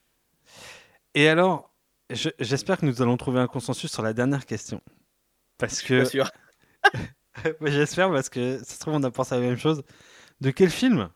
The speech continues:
Speaker 1: Jean-Jacques Goldman aurait dû faire la B O ? Et moi, je te le dis tout de suite, c'est Cadaver.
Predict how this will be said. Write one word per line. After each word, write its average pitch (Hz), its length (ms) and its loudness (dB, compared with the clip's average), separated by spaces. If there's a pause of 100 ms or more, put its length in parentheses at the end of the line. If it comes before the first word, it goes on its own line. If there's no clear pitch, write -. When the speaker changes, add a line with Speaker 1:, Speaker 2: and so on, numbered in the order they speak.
(120)
Speaker 1:
Jean-Jacques 123 300 0
Goldman 143 320 2
aurait 110 140 0
dû 120 120 -4
faire 175 200 -4
la 127 120 2
B 110 160 -2
O ? 123 140 -2 (1200)
Et 123 80 -2
moi, 139 160 6
je 135 60 0
te 135 80 2
le 127 60 2
dis 127 80 4
tout 127 100 -2
de - 60 -4
suite, 151 160 -2
c'est - 100 -4
Cadaver. 104 340 -2